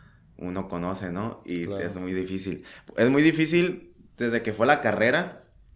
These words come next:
Speaker 1: Yo nunca pensé en Procontrol desde un comienzo. Ya, yo viví mi, mi vida y, y profesional, trabajando, estudiando, eh, me gustaba.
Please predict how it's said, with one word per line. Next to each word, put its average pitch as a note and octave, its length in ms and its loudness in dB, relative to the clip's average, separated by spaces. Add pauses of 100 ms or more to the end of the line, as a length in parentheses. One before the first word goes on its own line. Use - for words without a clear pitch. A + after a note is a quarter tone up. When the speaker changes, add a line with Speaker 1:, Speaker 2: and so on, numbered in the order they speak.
(1080)
Speaker 1:
Yo A2 180 -2
nunca A#2+ 320 -2
pensé G2+ 220 -4
en G#2+ 100 -6
Procontrol G2 420 -4
desde G2+ 160 -2
un G2+ 100 -4
comienzo. F2+ 520 -6
Ya, F2 160 -10
yo F2 160 -6
viví G#2+ 180 -4
mi, A#2 120 -4
mi A2 180 -4
vida G#2 240 -4
y, A2+ 40 -4
y - 340 -14
profesional, F#2 800 -8 (200)
trabajando, F2+ 580 -8
estudiando, F2 600 -10
eh, - 160 -12
me F2+ 100 -8
gustaba. E2+ 640 -10